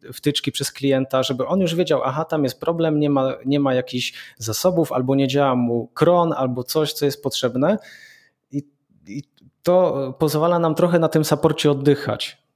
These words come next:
Pe-, pewnie Mateusz tro-, coś więcej powie za, za chwilę o tych narzędziach, co, co zrobiliśmy, żeby, żeby klient faktycznie nie trafił do supportu. I ja tylko powiem, że to, że mamy jakieś tikety na saporcie,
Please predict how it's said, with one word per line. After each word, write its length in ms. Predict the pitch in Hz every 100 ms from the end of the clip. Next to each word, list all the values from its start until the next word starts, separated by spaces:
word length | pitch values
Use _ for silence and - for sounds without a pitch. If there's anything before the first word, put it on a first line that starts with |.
| - 127
Pe-, 340 | 151 127 139 143
pewnie 200 | 156 165
Mateusz 480 | 165 185 170 160 -
tro-, 220 | 151 151
coś 240 | - 156
więcej 280 | 156 175 156
powie 280 | 160 151 147
za, 260 | 143 135 127
za 140 | 143
chwilę 260 | - 156 135
o 80 |
tych 160 | 139 143
narzędziach, 480 | 147 190 180 147 139
co, 140 | - 139
co 300 | - - 190
zrobiliśmy, 640 | 170 151 190 185 175 165
żeby, 300 | 160 147 147
żeby 320 | 151 147 147 - - - -
klient 340 | 143 160 151
faktycznie 440 | - 147 - - 151
nie 120 | 143
trafił 340 | 147 139 131
do 80 | 123
supportu. 640 | 123 127 131 127 170 226 - - - - _ -
I 360 | 131 127 92
ja 100 | 139
tylko 260 | 151 190 165
powiem, 320 | - 175 175
że 180 | 156 156
to, 240 | 156 170
że 280 | 160 160 151 151 _ _ _ - -
mamy 300 | 123 131 160
jakieś 260 | 160 156 147
tikety 360 | 143 - 160 151
na 120 | 139
saporcie, 840 | 139 135 160 160 - 139 139